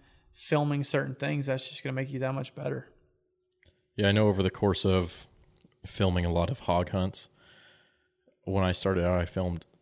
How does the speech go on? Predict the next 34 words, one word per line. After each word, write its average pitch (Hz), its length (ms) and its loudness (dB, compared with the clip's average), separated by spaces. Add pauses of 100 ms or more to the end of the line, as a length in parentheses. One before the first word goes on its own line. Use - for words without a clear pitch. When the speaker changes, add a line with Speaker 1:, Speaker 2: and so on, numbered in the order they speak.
(160)
Speaker 2:
a 87 100 -2
stupid - 460 -2
amount 85 280 -4
of 82 140 -14
walking. 85 540 -6 (200)
Speaker 1:
<laughs> - 1300 -2
Speaker 2:
Just 104 180 2
lots 95 500 4
of 107 100 -10
walking. 87 540 -2
Speaker 1:
Yeah. 143 240 -2
Speaker 2:
And 98 120 0
then 98 80 2
over 98 220 2
the 82 80 -8
course 101 440 2 (440)
of 92 140 -2
time, 95 280 2
I 87 80 2
went, 85 220 -2 (240)
I 90 80 -4
went, 85 160 -2
"I 82 120 -2
don't 104 200 -2 (320)
ever 95 420 4 (440)
use 113 360 4
that." 87 340 0
Speaker 1:
Yeah. 156 280 -2 (680)
Speaker 2:
You 98 120 2
know, 92 100 4
I 92 100 4
never 101 240 6
use 101 260 4
that. 85 320 0